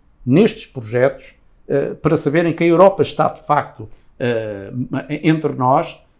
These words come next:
e esse dinheiro vai para um site gerido pela própria Comissão,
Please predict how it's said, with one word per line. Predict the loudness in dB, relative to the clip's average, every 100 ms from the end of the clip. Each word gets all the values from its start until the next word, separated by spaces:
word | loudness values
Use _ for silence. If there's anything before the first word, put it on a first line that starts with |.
| _
e | 0
esse | 0 0
dinheiro | -2 2
vai | 0
para | 0 -4
um | -6
site | 4 6 6 0 -20 -20 _ _ -20 _ _ _ -20 _ _ _ _ -2
gerido | 4 6 6 6
pela | 4 6
própria | 4 4 2
Comissão, | 0 2 6 6 4